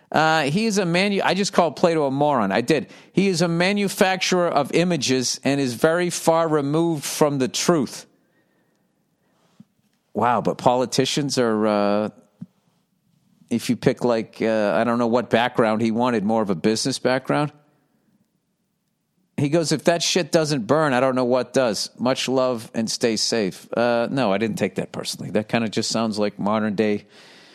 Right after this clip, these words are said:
rhetoric. Um, you know what? I understood what you were saying, but I got more fascinated with this halfway through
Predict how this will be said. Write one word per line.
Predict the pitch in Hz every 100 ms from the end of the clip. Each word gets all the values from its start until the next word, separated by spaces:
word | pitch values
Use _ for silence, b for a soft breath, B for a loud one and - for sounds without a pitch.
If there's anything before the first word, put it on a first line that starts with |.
| B B B B B _ _ _ _ _ - -
rhetoric. | 120 92 80 - - -
Um, | 117 117 117 113 113 107 - _ _ _ -
you | 156
know | 196
what? | 214 226 -
I | 175
understood | 220 208 - 196
what | 175
you |
were | 156
saying, | - 185 190
but | 131
I | 131
got | 147 175
more | 147 160
fascinated | - - 147 165 147 135 123
with | 117 113
this | 131 120
halfway | - 147 143 143 127
through | - 156 151 139 120